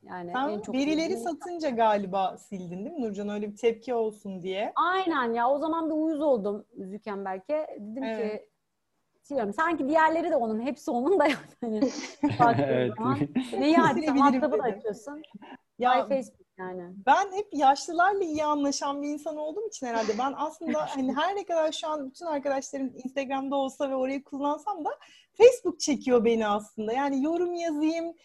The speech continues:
Speaker 2: başsağlığı dileyim, işte bebeğimi o-,
Speaker 1: <laughs>
Speaker 2: kutlayayım.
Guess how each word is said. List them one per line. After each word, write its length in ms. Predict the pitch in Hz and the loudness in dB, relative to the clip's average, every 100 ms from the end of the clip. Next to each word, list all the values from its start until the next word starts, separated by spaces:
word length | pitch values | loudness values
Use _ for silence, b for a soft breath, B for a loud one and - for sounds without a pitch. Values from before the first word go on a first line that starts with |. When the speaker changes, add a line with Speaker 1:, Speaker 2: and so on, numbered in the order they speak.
| b - | b 4
Speaker 2:
başsağlığı 840 | 269 339 - 359 330 320 339 330 | 4 4 2 4 6 6 4 2
dileyim, 520 | 285 285 294 320 320 | 4 4 4 2 0
işte 320 | 269 - 302 262 | -6 -6 -4 0
bebeğimi 440 | 320 311 311 330 | 2 4 2 4
o-, 240 | 320 320 - | 4 4 0
Speaker 1:
<laughs> 240 | _ _ | _ _
Speaker 2:
kutlayayım. 760 | 339 320 - 311 320 349 339 | -4 -4 0 4 6 6 0